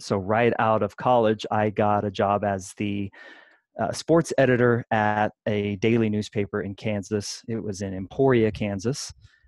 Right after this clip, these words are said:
home of Emporia State University, the Hornets. And, uh, I was the sports editor. I had a sports writer who worked with me. And yeah, right out of, right out of college, I was, uh, on one of the, you know, the,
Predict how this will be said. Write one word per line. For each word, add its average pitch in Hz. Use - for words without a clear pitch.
home 113
of 104
Emporia 110
State 110
University, 104
the 98
Hornets. -
And, 110
uh, 104
I 113
was 104
the 113
sports 139
editor. 120
I 101
had 101
a 95
sports -
writer 107
who 104
worked 98
with 127
me. 117
And 101
yeah, 110
right 107
out 120
of, 110
right 123
out 123
of 117
college, 120
I 101
was, 101
uh, 101
on 107
one 107
of 95
the, 107
you 131
know, 120
the, 113